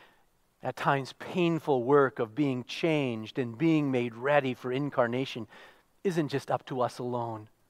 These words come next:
God is the agent of our transformation as we wait. Knowing that reminds us that we don't have to figure this all out on our own.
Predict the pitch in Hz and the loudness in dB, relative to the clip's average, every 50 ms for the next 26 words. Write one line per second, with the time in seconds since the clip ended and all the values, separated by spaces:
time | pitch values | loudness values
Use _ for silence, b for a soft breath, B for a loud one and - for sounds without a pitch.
0 | _ B B B B B B 143 214 226 240 262 240 247 240 202 156 165 175 185 | _ B B B B B B 10 12 12 12 12 10 8 6 2 -2 0 6 8
1 | 185 185 208 220 202 160 180 170 165 156 139 151 147 147 - 180 160 160 156 - | 10 10 10 8 4 2 6 8 8 10 10 8 8 6 6 4 4 4 2 2
2 | - 156 147 147 147 147 - - 147 135 131 113 131 127 123 127 131 123 127 - | 0 0 2 4 2 2 2 2 2 2 2 0 -2 -2 -2 0 0 0 -2 -4
3 | _ B B B B B B 185 202 233 254 269 269 233 202 196 185 180 180 180 | _ B B B B B B 8 10 10 10 10 8 8 8 8 8 8 6 6
4 | 175 180 190 214 240 214 202 175 - 190 170 196 233 220 220 214 185 185 185 - | 8 10 10 8 8 4 2 2 2 4 4 4 6 6 8 8 8 8 6 6
5 | 160 - - - 220 208 220 190 170 165 - 196 185 190 196 190 185 180 170 165 | 2 -2 -2 0 2 2 4 4 4 6 8 10 10 10 10 10 10 10 10 8
6 | 156 147 143 143 139 135 139 143 147 139 131 123 123 | 8 8 8 6 6 6 6 6 6 6 4 0 -4